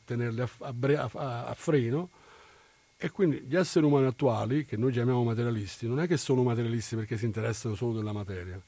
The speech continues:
è la consapevolezza che hanno che è attratta dalla, dalla forma e dalla materia, e si realizzano avendo a disposizione la possibilità di poter utilizzare questi strumenti divini, che è la volontà,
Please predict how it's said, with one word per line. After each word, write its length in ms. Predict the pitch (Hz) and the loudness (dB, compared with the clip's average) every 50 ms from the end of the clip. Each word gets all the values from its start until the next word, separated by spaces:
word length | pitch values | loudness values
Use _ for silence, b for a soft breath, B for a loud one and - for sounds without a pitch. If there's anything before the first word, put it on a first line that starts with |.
| b b b b b b b b | b b b b b b b b
è 120 | b 123 | b -2
la 140 | 123 127 127 | 0 0 2
consapevolezza 800 | 113 139 131 113 135 127 117 131 131 131 147 160 151 - - 135 | 2 2 2 2 2 2 2 4 4 4 4 2 2 0 -2 -2
che 160 | - 127 113 | 0 0 2
hanno 500 | 120 147 185 202 190 170 151 123 101 85 - _ _ _ _ _ _ _ _ _ - | 4 4 4 4 4 4 4 2 0 -2 -8 _ _ _ _ _ _ _ _ _ -10
che 200 | - 117 101 - _ _ _ - | -8 -8 -8 -8 _ _ _ -8
è 100 | - 113 | -6 -4
attratta 640 | 110 107 - - 113 110 110 107 - - 107 104 | -4 -4 -4 -4 -2 -2 -2 -4 -6 -10 -12 -10
dalla, 240 | 98 104 101 101 101 104 101 | -10 -8 -8 -8 -8 -8 -6
dalla 220 | 101 110 110 110 | -6 -4 -4 -4
forma 400 | - - 120 110 101 101 101 101 | -4 -4 -4 -4 -4 -4 -6 -6
e 20 | 101 | -6
dalla 160 | 101 101 98 | -6 -8 -8
materia, 480 | 95 98 92 95 92 90 87 98 101 - b b b b b b b b b b - | -8 -10 -10 -10 -10 -10 -12 -12 -14 -16 b b b b b b b b b b 6
e 160 | - 190 147 | 6 6 8
si 160 | - - 170 | 6 2 2
realizzano 640 | 175 208 214 180 135 139 135 151 196 202 196 196 - b b b b b b b b b b b b | 4 4 4 4 4 2 2 2 2 2 2 0 -4 b b b b b b b b b b b b
avendo 580 | 165 156 165 170 160 131 120 110 110 110 120 - | 4 6 8 8 8 6 4 4 0 -2 -2 -4
a 100 | 139 131 | -6 -6
disposizione 720 | 135 143 - - 202 196 196 175 - - 127 117 117 113 | -4 -6 -6 -4 -4 -4 -4 -6 -4 -2 -2 -2 0 -2
la 80 | 117 | -2
possibilità 600 | 117 143 131 - - 170 160 180 165 123 110 110 110 | -4 -6 -6 -6 -8 -6 -6 -4 -4 -2 -4 -4 -4
di 80 | 113 | -6
poter 200 | 120 127 120 127 | -6 -4 -4 -2
utilizzare 440 | 131 139 139 131 120 120 113 104 104 | -2 -2 -2 -2 -2 -4 -4 -4 -4
questi 260 | 101 - 113 - - | -4 -6 -6 -6 -8
strumenti 500 | 117 - - 117 117 117 110 101 95 104 | -12 -8 -6 -4 -4 -2 -2 -4 -6 -6
divini, 480 | 104 110 113 117 107 95 98 120 156 160 - b b b b b b b b b | -6 -6 -4 -4 -4 -4 -4 -4 -4 -6 -8 b b b b b b b b b
che 100 | - 120 | -6 -2
è 160 | 120 131 135 123 | 0 2 2 0
la 160 | 110 107 110 | 0 -2 -2
volontà, 580 | 110 113 117 131 139 143 - 165 165 175 - | -2 0 0 0 0 0 0 0 0 0 -2